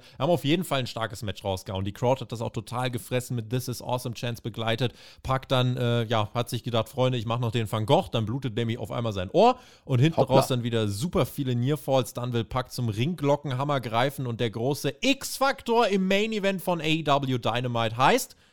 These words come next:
Speaker 1: Danhausen und kriegt herausragende Reaktion von der Crowd,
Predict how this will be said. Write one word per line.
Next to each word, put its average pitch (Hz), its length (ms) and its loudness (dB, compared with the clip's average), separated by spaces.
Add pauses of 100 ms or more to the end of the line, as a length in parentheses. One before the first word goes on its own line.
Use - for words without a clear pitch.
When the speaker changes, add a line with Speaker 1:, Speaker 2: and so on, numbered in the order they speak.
(640)
Speaker 1:
Danhausen 98 800 0
und 117 240 -8
kriegt 135 300 -6
herausragende 175 720 0
Reaktion 131 480 -4
von 123 180 -6
der 107 100 0
Crowd, 120 400 0